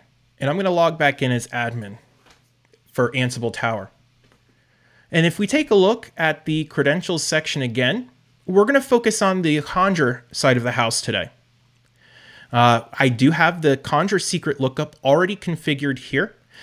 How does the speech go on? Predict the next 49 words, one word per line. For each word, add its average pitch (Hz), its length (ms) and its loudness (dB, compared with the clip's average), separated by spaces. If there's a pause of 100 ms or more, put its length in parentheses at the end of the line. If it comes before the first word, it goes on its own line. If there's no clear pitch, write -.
(140)
And 165 80 0
if 165 120 -2
we 175 100 2
take 226 280 -4
a 202 40 0
look 180 240 0
in 143 140 0
there 131 200 2
at - 100 -6
what 135 180 0
we 156 80 0
can 151 200 -2
configure, 127 720 0
you'll 175 140 2
see 285 300 0
that 165 180 4
it - 120 -2
has 214 240 -2
a 175 60 -4
couple 180 720 2
different 160 440 -2
fields 165 540 2
in 139 140 -2
the 131 80 0
type 160 340 -2
details 202 600 -2
than 143 540 2
the 127 160 4
central 156 340 0
credential 135 380 0
provider 117 380 0
does. 101 400 -6 (920)
We 143 100 4
do 165 160 2
have 254 160 0
to 202 80 -8
provide 190 380 2
the 160 80 0
U 156 140 4
R 139 140 6
L 180 120 4
for 175 180 0
the, 135 160 0
where 151 160 4
the 127 80 2
Conjur 160 360 0
service 120 380 0
lives, 117 360 -4
which 127 380 -4